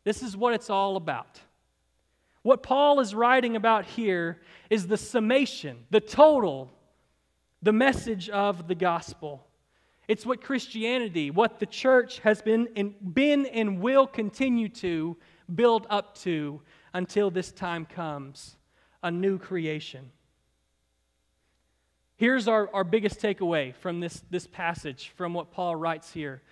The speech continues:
The one thing that, if you fall asleep after this, if, if, if there's nothing else that you take away from this message, from this passage of Scripture, here's what I want you to le-, leave with. Our first point, all of creation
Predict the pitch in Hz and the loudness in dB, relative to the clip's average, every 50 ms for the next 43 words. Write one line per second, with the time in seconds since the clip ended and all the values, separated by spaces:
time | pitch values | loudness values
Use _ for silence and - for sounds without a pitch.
0 | - - - - 220 233 220 247 277 285 262 277 277 269 233 196 165 165 156 190 | -20 -20 -6 2 4 6 8 8 8 8 6 4 2 2 2 2 0 0 2 2
1 | 180 180 - - - _ _ _ _ _ _ _ - 185 175 208 247 247 - - | 2 0 -2 -8 -20 _ _ _ _ _ _ _ -12 -8 -4 0 0 0 4 6
2 | - 302 302 294 294 - - 294 262 - - 240 220 - - 202 180 185 175 175 | 6 6 6 4 2 0 -2 -2 -2 2 4 2 2 2 2 -2 0 0 0 0
3 | - 175 - - - - - - - 226 226 220 233 233 220 226 254 240 190 185 | -2 -4 -4 -6 -16 -20 -8 0 4 4 4 6 4 2 2 4 2 0 2 4
4 | 214 294 302 294 302 294 285 277 262 240 - 254 240 226 202 - 254 247 247 240 | 4 4 4 4 2 0 2 2 2 0 0 -4 -8 -6 0 0 0 0 0 0
5 | 208 233 240 247 240 - 240 226 220 226 214 - - 220 240 254 254 - 233 196 | 2 4 4 4 2 2 0 0 2 2 0 0 2 2 2 2 2 0 -6 -8
6 | - - - 233 226 220 220 220 - - 277 254 240 220 208 220 185 - - 262 | -8 -4 -2 -2 -2 0 -2 -4 0 4 4 4 4 4 0 -8 -8 -4 -2 -2
7 | 240 - - 208 202 185 - - - - - 254 302 311 240 277 277 269 262 254 | -2 -2 -2 -4 -4 -4 -4 -6 -12 -2 4 4 4 4 4 2 2 2 2 2
8 | 247 254 247 - - 254 240 233 220 214 226 233 220 226 233 247 240 220 180 170 | 2 0 -2 -2 -4 -4 -2 -2 0 0 -2 -2 0 -2 0 0 0 0 0 0
9 | 185 180 170 170 - - - - - - - 214 220 214 - - - 269 285 277 | 0 0 0 0 -4 -8 -20 -20 -18 -6 2 4 4 4 4 4 4 4 4 4
10 | - - - - 262 233 208 202 196 190 - _ - - - _ - - 269 294 | 2 -4 -10 -6 -4 -2 -2 -2 -4 -6 -10 _ -20 -20 -20 _ -2 4 8 10
11 | 311 320 330 320 320 302 277 - - - 269 269 247 233 233 233 226 226 - - | 12 12 12 12 10 8 4 2 0 -4 -2 0 2 4 4 4 4 0 -6 -8
12 | - 165 143 131 127 127 127 | -8 -8 -8 -10 -12 -16 -18